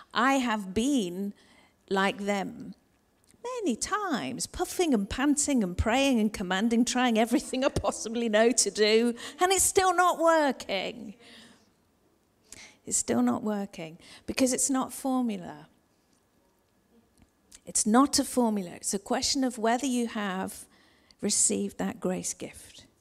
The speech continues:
that mustard seed that can move Ben Nevis,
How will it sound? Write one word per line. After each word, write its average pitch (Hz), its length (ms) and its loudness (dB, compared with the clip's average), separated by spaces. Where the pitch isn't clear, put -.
that 196 200 -4
mustard 202 520 -2
seed 175 600 -6
that - 120 -14
can 185 200 -6
move 180 280 -4
Ben 196 240 0
Nevis, 185 640 -6